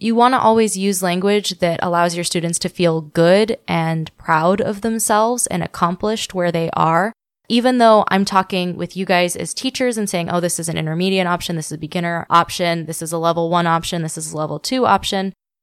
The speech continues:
that's not the language that I really recommend you using in your classes.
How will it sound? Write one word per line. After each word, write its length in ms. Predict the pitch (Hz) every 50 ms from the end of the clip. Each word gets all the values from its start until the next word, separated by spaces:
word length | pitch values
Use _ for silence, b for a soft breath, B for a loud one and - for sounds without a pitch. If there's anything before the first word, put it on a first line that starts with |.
| _ _
that's 240 | 214 233 226 - 240
not 280 | 254 254 269 269 -
the 120 | 254 233 226
language 800 | 196 196 190 190 196 190 190 180 175 175 175 170 165 - - - -
that 840 | - 170 165 170 165 160 160 156 160 160 - - _ - - - - - _
I 220 | - 175 165 165 165
really 300 | 165 165 170 170 165 156
recommend 640 | 160 165 - - 165 160 160 156 160 170 190 196 202
you 100 | 226 226
using 640 | 220 214 233 240 240 - 262 262 262 262 262 262
in 360 | - - - 180 175 175 175
your 140 | 170 160 156
classes. 680 | - - - 156 147 156 - - - 117 117 - - b